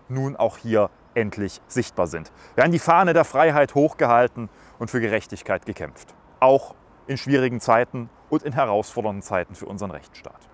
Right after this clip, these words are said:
Vor allem aber haben wir viel erreicht. Wir haben mit einem Transparenzgesetz dafür gesorgt,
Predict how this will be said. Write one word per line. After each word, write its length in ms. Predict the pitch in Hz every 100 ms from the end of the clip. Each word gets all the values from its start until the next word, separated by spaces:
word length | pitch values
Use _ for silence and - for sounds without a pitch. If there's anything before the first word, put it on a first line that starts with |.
| _ _ - - - -
Vor 140 | 143
allem 180 | 202 202
aber 260 | 165 143
haben 120 | 135 139
wir 100 | 127
viel 240 | 151 156
erreicht. 560 | 117 117 101 - - - _ _
Wir 140 | 120
haben 340 | 127 143 135 101 _ - -
mit 100 | 120
einem 140 | 131
Transparenzgesetz 880 | - 143 139 147 202 - 117 110 -
dafür 320 | 131 139 -
gesorgt, 540 | 113 104 131 139 -